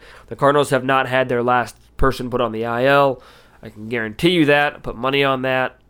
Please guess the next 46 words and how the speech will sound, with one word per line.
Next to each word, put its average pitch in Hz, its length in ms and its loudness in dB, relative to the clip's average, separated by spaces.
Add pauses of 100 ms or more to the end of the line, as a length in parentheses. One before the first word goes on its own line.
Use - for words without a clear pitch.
(160)
Um, 101 640 -12 (320)
so - 180 -6
these 120 200 -4
injuries 143 500 0 (340)
are 135 100 -4
going 131 260 0
to 104 80 -10
happen. 107 320 -4 (1200)
We 127 100 -4
need 139 160 2
to 139 60 0
be, 131 120 -2
the 127 140 -2
Cardinals 151 320 2
need 139 80 -2
to 139 80 0
be 135 80 2
able 127 200 2
to, - 160 -18
to 131 120 -2
weather 123 320 2
these 117 240 0
a 110 60 -4
little 110 200 -4
bit 104 160 -8
better. - 300 -12 (600)
And 107 240 -12
so 113 80 -10
hopefully 123 280 -2
that, 120 160 0
that 123 180 -6
starts 160 340 2
tomorrow, 143 540 2 (400)
uh, 113 180 -6 (240)
or 113 200 -8
Wednesday, 131 360 2
today, 131 300 0
whenever 185 240 2
you're 170 100 4
listening 123 280 0
to 107 80 -12
it. 110 80 -8
Hopefully 202 260 4
it 151 60 -2
starts 156 340 -2
Wednesday. 127 680 -4